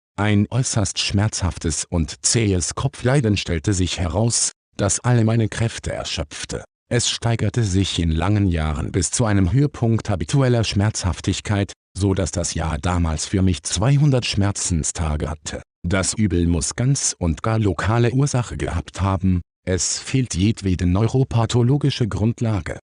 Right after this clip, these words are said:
Ich habe nie ein Symptom von geistiger Störung gehabt, selbst kein Fieber, keine Ohnmacht. Mein Puls war damals so langsam wie der des ersten Napoleons,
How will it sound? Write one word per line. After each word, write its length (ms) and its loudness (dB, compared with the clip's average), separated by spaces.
Ich 140 2
habe 160 4
nie 220 4
ein 180 2
Symptom 540 2
von 300 -2
geistiger 500 -2
Störung 680 0
gehabt, 600 -8
selbst 460 0
kein 240 -2
Fieber, 400 0
keine 340 2
Ohnmacht. 560 -2
Mein 300 4
Puls 440 0
war 100 0
damals 460 2
so 160 2
langsam 480 2
wie 140 4
der 160 -2
des 240 -2
ersten 420 0
Napoleons, 960 0